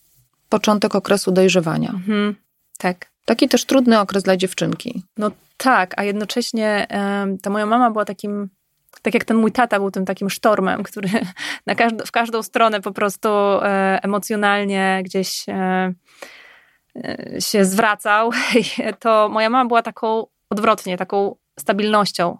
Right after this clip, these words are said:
Speaker 2: taką niesamowitą stabilnością, taką połączeniem z ziemią i takim.
Speaker 1: Mhm.
Speaker 2: I w momencie, kiedy ona jakby ją zabrało, tak? Bo tak to mogę nazwać, no to jakby straciłam w ogóle grunt pod nogami. Została moja babcia, z którą mia-, miałam taki kontakt,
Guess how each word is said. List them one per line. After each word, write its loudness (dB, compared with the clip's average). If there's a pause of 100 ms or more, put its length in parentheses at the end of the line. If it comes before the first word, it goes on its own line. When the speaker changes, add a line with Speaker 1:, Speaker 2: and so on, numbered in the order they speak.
Speaker 2:
taką -6
niesamowitą 0
stabilnością, -2
taką -4
połączeniem 0
z -6
ziemią 2
i -4
takim. -8 (120)
Speaker 1:
Mhm. -12 (320)
Speaker 2:
I -2
w 0
momencie, 4
kiedy -4 (560)
ona 4
jakby -2
ją 4
zabrało, 0
tak? -4
Bo -16
tak -14 (140)
to -8
mogę -2
nazwać, -2 (760)
no 2
to 4 (280)
jakby -2
straciłam 0
w -2
ogóle 0
grunt -2 (300)
pod -2
nogami. 0 (360)
Została -2
moja 0
babcia, 0
z -12
którą -6
mia-, -4
miałam 2
taki -4
kontakt, -2